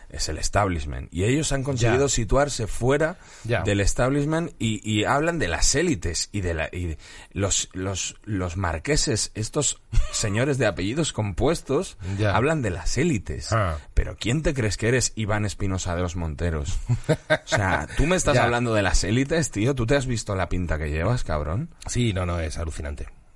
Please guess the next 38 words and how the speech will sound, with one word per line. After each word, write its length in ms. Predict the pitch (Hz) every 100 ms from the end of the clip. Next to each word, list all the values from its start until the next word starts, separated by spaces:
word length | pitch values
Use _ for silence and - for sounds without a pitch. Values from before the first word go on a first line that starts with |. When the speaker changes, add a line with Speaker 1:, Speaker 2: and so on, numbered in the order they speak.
| - -
Speaker 2:
No, 140 | 107 107
no, 100 | 107
Speaker 1:
Pues 200 | 98 85
Speaker 2:
eh, 140 | 85 -
eso, 180 | 113 -
eso 160 | 117 156
es 60 |
alucinante. 440 | 127 110 107 120 101
Sí, 100 | 107
lo 120 | 101
que 180 | 98 92
creo 160 | 113 131
es 40 |
que 200 | 170 156
han 160 | 131 135
pillado 240 | 143 151
el 120 | 123 131
nicho 280 | 156 120
de, 240 | 87 90 82
del 540 | 87 87 85 80 73
popular, 580 | - 85 85 117 135 - - - - - -
que 100 | 101
creo 160 | 98 113
que 140 | 139
la 320 | 127 113 104 95
izquierda 300 | - 120 139
podía 140 | 139
estar 180 | 135 151
un 60 | 127
poco 380 | 123 135 131 - - -
más 200 | 110 117
espabilada 580 | 135 147 135 131 135 135
a 20 |
lo 80 | 135
mejor 380 | 127 131 143 -
para, 380 | 90 85 82 - -
para 160 | 98 98
decir, 300 | 90 101